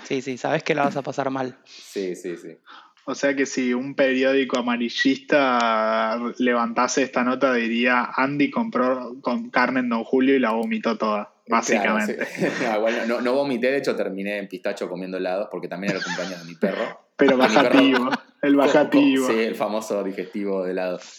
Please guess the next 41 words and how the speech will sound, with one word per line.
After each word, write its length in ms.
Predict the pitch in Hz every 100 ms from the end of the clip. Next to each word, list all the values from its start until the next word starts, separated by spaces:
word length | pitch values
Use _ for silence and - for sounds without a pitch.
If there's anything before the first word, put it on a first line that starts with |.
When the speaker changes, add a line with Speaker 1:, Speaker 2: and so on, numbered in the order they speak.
| - _ _
Speaker 2:
Mi 80 | 101
perro 380 | 104 131 135 127
es-, 140 | 117 113
en, 180 | 110
en 140 | 113 104
su 80 | 113
día 100 | 120
de 40 |
cumpleaños 360 | 113 113 127 123
solo 240 | 110 104
comió 240 | 101 98 98
carne 240 | 101 98
de 60 | 90
Don 100 | 87
Julio, 280 | - 87 78
por 100 | -
ejemplo. 340 | - 76 76 - - _ _ _ _ _
Speaker 1:
Ah, 120 | 160 143
mirá. 280 | 135 135 302 285 _ _ _
Speaker 2:
Eh, 480 | 202 170 214 160 - -
Speaker 3:
El 160 | 196
Speaker 2:
sí, 80 | 180
Speaker 3:
nivel 240 | 170 175 190
en 120 | 180
Speaker 2:
sí. 60 | 165
Speaker 3:
el 160 | 156
que 100 | 160
estás 380 | 143 - 170 -
es 160 | 165 160
hermoso. 720 | 170 175 165 165 - - 202 180
Speaker 1:
Sí, 340 | - - 202
sí. 240 | 165 - 170 _ - - - _ _ _ -
Speaker 2:
Co-, 140 | 131
Speaker 1:
Es 120 | 156
de 60 | 180
Speaker 2:
eh, 40 |
con 60 | 185
Speaker 1:
otra 100 | 123 117
Speaker 2:
los 80 |
Speaker 1:
liga. 260 | 170 156 123
Speaker 2:
picnics, 160 | -